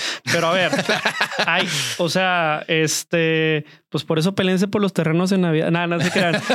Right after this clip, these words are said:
Speaker 1: No, no, lo que quiero decir es que hay un camino financiero para lograrlo, pero honestamente cada vez, eh, como decía ahorita Dani, ¿verdad?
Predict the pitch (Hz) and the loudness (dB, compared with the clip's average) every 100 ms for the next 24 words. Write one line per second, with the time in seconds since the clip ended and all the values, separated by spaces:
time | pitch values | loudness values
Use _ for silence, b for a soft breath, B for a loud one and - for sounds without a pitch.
0 | - 302 208 208 208 202 202 185 160 202 | -2 0 0 2 2 0 0 -2 -2 0
1 | 233 220 214 214 220 - 233 214 - _ | 2 2 2 2 0 0 0 0 -4 _
2 | 175 196 220 - 214 220 233 208 190 208 | -2 0 0 0 0 0 2 0 0 0
3 | 196 185 196 190 202 - 185 165 160 170 | 2 2 2 0 -2 -4 -2 0 0 0
4 | 208 190 185 220 B B - _ 165 156 | 0 0 0 -2 B B -20 _ -2 0
5 | 156 156 - 185 180 170 185 185 170 175 | 0 0 0 0 0 0 -2 -2 0 0
6 | 175 180 - 190 165 147 160 156 151 139 | 0 0 -2 0 0 0 -2 0 0 0
7 | 160 165 170 180 175 175 180 180 147 156 | 0 0 -2 0 0 2 2 0 0 -2
8 | 190 | -2